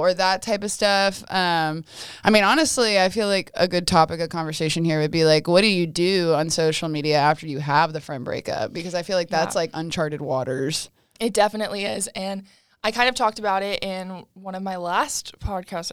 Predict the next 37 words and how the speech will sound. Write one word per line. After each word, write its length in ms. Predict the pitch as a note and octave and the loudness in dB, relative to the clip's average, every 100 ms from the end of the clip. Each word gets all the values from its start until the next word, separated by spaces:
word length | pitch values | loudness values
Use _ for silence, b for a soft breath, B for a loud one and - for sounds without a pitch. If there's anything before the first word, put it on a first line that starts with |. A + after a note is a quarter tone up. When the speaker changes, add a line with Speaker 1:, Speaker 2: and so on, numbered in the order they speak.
| - | -10
Speaker 2:
episodes 680 | F3 - - E3 F3+ A3+ - | -10 -10 -8 -6 -6 -6 -6
about 320 | G#3 E3 E3 | -4 -4 -4
social 280 | - G3+ G#3+ | -4 -6 -6
media 320 | G3 F3+ F3 | -6 -6 -10
cleansing, 600 | F3 A#3+ C4+ A3+ E3 D#3+ F#3+ B B B B | -8 -4 -4 -4 -4 -8 -12 B B B B
and 540 | G#3+ A3 A3 G#3 G3 - | -4 -2 0 0 -2 -2
it's, 520 | - A3 - - - - _ _ - | -2 -2 -2 -2 -4 -8 _ _ 4
I 140 | B3+ | 4
was 180 | D4 C4+ | 4 4
definitely 480 | C4 C4+ D#4 D4 C#4 | 4 2 -2 -4 -2
on 140 | B3 | -4
the 80 | A#3 | -4
side 340 | A3+ G3+ G#3 | 0 2 2
of, 120 | G3 | -2
like, 340 | G3 F3+ F3 - b b b | -2 -4 -4 -10 b b b
"Oh, 440 | D4+ D#4 D4+ D4 D4 b b _ | 8 10 8 4 -2 b b _
keep 300 | - C4+ B3+ | -10 -4 -4
things 320 | - B3+ A#3+ A3+ | -2 -2 -2 -2
neutral, 840 | A3+ A3 B3 A3+ A3 G#3+ G#3+ G3+ | -4 -4 -2 0 2 2 2 0
just 240 | G3 G3 - | -4 -8 -6
stay 240 | A3+ A3+ | -2 -2
following 580 | A3+ A3+ A3 A3 G#3+ G#3 | 0 2 2 0 -4 -4
them. 480 | G#3 G#3 G3+ G3+ G3+ | -2 -2 -2 -2 0
They're 180 | G3 | 2
already, 260 | G#3 G#3 G#3 | 2 0 -4
they're 140 | A3 A3 | -6 -4
still 180 | - A#3+ | -2 0
following 380 | A#3 G#3 F#3+ | 0 0 -2
you. 500 | G3+ A3+ B3 B3 B3 | -6 -4 -2 0 0
Like, 240 | B3 G#3+ F#3+ | 2 0 0
let's 320 | F#3+ G3+ E3+ - | -2 -2 0 -2
Speaker 1:
Mm-hmm. 80 | |
Speaker 2:
just 340 | G#3+ G3+ - G#3+ | -2 -2 -2 -4
not 320 | G3+ G3+ G3+ | -2 -2 -2
start 400 | - - G3 G3 | -4 -2 -2 0
something 680 | - G#3 G#3 G#3 G3 G3 F#3+ | -2 -4 -6 -6 -6 -6 -6
that, 320 | F#3 F3 F3 | -6 -6 -4